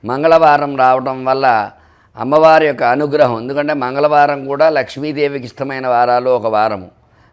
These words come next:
అందువల్ల లక్ష్మీ అనుగ్రహం కోసం ఈ యొక్క లక్ష్మీదేవి ఆరాధన చేయటము, అట్లాగే ఆంజనేయ స్వామి ఆరాధన చేయటము,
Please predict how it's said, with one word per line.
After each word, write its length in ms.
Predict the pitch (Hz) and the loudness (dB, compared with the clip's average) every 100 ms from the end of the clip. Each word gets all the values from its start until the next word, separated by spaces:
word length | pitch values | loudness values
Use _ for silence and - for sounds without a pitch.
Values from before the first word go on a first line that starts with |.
| - | -12
అందువల్ల 360 | 123 135 143 147 175 - _ _ 98 | -2 0 2 0 0 -8 _ _ -2
లక్ష్మీ 340 | 123 120 160 175 | -2 -2 -6 -6
అనుగ్రహం 500 | 147 151 151 135 135 127 | -4 -4 -2 -2 -2 -4
కోసం 280 | 131 120 143 160 - _ _ _ - | -4 -4 -6 -10 -16 _ _ _ -8
ఈ 40 | |
యొక్క 160 | 123 120 | -4 -2
లక్ష్మీదేవి 720 | 127 123 123 151 151 143 139 123 | -2 -2 -6 -4 -2 0 0 0
ఆరాధన 420 | 127 139 139 135 131 123 | 2 2 0 -2 -6 -6
చేయటము, 420 | 123 117 120 123 139 - _ _ | -4 -4 -8 -8 -14 -18 _ _
అట్లాగే 420 | - 117 139 139 139 120 | -12 0 0 2 0 0
ఆంజనేయ 340 | 131 147 143 135 | -2 -4 -4 -4
స్వామి 360 | 127 135 139 123 | -4 -4 -2 -4
ఆరాధన 340 | 123 127 123 127 | 0 0 -2 -6
చేయటము, 360 | 120 117 120 127 | -8 -6 -8 -10